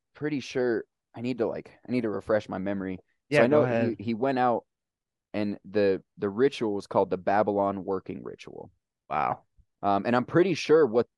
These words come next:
Speaker 1: they succeeded in doing was creating the fucking Scarlet Woman.
Speaker 2: Wow.
Speaker 1: Because, um,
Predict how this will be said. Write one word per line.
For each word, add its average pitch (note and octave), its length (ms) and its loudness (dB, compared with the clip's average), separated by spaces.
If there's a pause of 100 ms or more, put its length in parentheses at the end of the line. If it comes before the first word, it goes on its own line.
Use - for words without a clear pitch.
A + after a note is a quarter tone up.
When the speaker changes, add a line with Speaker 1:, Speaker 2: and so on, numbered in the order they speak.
Speaker 1:
they A#2+ 160 0
succeeded A#2+ 500 -2
in F#2+ 160 -2
doing G#2 400 -2
was F#2 240 -2
creating G#2+ 640 -2
the F#2 140 -2
fucking F2 540 -6
Scarlet E2 420 -2
Woman. F#2+ 340 -8 (680)
Speaker 2:
Wow. B1+ 460 -2 (720)
Speaker 1:
Because, F#2+ 840 2 (840)
um, B1+ 400 -4